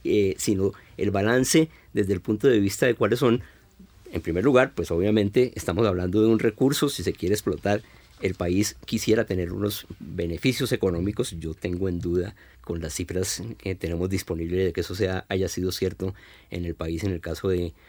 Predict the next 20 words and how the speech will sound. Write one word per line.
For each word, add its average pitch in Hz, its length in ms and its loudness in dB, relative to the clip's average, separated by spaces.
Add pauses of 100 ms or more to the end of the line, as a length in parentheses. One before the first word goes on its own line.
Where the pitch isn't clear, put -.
(160)
de 92 80 -6
la 85 60 -4
explotación 85 460 -4
de 101 100 2
carbón, 120 340 2 (220)
pero 101 180 -2
también 107 500 2
cuáles 104 200 2
son 117 140 2
los 120 120 6
beneficios 117 680 0
y - 40 -16
cuáles 98 220 0
son 104 120 -2
los 101 120 -2
costos 107 300 -4
sociales 87 680 -4 (340)
que 98 120 -4
tiene 92 440 -2
esa... 95 480 -6